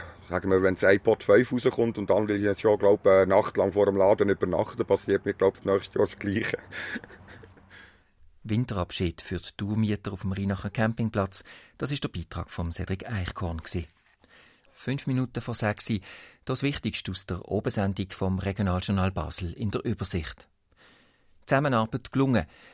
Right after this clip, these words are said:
Speaker 2: So wertet der grüne Baselbieter Regierungsrat Isa Gräber die fünftägige gemeinsame Einbrecherjagd von Kantonspolizei und Militärpolizei.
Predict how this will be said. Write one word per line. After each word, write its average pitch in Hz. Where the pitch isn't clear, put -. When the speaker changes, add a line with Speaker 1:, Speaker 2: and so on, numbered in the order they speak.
Speaker 2:
So 120
wertet 110
der 113
grüne 107
Baselbieter 98
Regierungsrat 104
Isa 123
Gräber 110
die 87
fünftägige 104
gemeinsame 95
Einbrecherjagd 104
von -
Kantonspolizei 110
und 98
Militärpolizei. 113